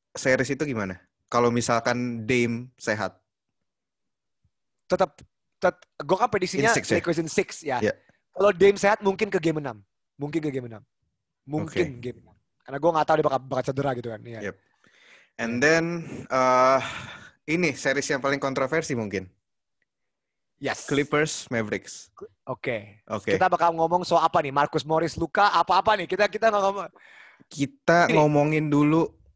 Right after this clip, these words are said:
Speaker 1: eh, tentang mungkin salah satu
Speaker 2: Pandemic
Speaker 1: yang
Speaker 2: George.
Speaker 1: Iya,
Speaker 2: Pandemic
Speaker 1: salah
Speaker 2: George.
Speaker 1: satu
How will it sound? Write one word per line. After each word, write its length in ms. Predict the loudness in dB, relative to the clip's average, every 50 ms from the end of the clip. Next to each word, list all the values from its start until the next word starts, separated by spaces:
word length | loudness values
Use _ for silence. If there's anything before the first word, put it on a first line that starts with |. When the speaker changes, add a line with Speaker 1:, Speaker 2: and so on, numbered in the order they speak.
| _ _ -4
Speaker 1:
eh, 360 | -2 0 2 2 2 2 0 -2 -4
tentang 560 | -6 -6 -6 -4 0 0 0 0 0 -2 -4
mungkin 640 | -6 -6 -8 -8 -6 -6 -6 -6 -6 -8 -12 -14 -16 _ _ _
salah 340 | _ -18 -10 -8 -6 -4 -4
satu 220 | -4 -2 -2 0 0
Speaker 2:
Pandemic 240 | 2 0 0 2
Speaker 1:
yang 180 | 2 0 0 0 2
Speaker 2:
George. 400 | 2 2 2 2 -2 -12 -20 -20 _ _ _ _ _ _ _ 0
Speaker 1:
Iya, 160 | 2 4 4
Speaker 2:
Pandemic 260 | 4 4 2 0 -2 -4
Speaker 1:
salah 300 | 0 2 2 2 2 2
Speaker 2:
George. 160 | 0 0 0
Speaker 1:
satu 140 | 2 2